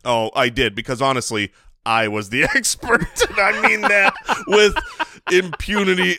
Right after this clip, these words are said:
I mean, that was you, you and me next to each other. I'm, I'm taking jump rope off my list. I feel great <laughs> about myself, and I am an expert.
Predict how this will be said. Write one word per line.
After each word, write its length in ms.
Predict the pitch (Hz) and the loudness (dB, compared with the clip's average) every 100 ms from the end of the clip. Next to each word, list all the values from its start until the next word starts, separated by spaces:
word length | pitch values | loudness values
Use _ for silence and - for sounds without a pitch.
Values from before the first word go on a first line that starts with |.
| - | 0
I 140 | 175 | 0
mean, 280 | 180 175 175 170 | 2 0 -2 0
that 300 | 202 202 180 | 2 2 2
was 280 | 180 175 | 2 2
you, 460 | 180 220 226 233 240 - 349 - - - | 0 0 2 0 -2 -8 -10 -10 -18 -18
you 380 | - 160 190 262 | -10 -4 0 2
and 100 | 269 | 2
me 160 | 247 208 156 185 | 0 -2 -2 0
next 280 | 180 170 - | 2 2 0
to 120 | 170 | 0
each 160 | 139 | 2
other. 280 | 156 131 127 - | 2 2 2 2
I'm, 320 | 143 156 151 | 2 2 0
I'm 220 | 151 147 | 0 0
taking 260 | 147 170 143 | 0 -2 0
jump 180 | 147 131 | 0 2
rope 200 | 127 123 - | 0 -2 -6
off 280 | 139 156 175 | 0 2 0
my 160 | 160 123 | 0 0
list. 340 | 113 113 - - | 2 0 -2 -2
I 120 | 139 | -2
feel 220 | - 127 | 0 -2
great 340 | 107 131 160 | 0 0 0
<laughs> 20 | 147 | 0
about 320 | 156 139 - | 0 0 -2
myself, 520 | 147 - 139 123 - - | -6 -2 0 0 -2 -4
and 100 | 143 | -2
I 80 | 139 | -2
am 80 | |
an 100 | 127 127 | -4 -4
expert. 460 | 147 - - 107 | -4 -4 -18 -20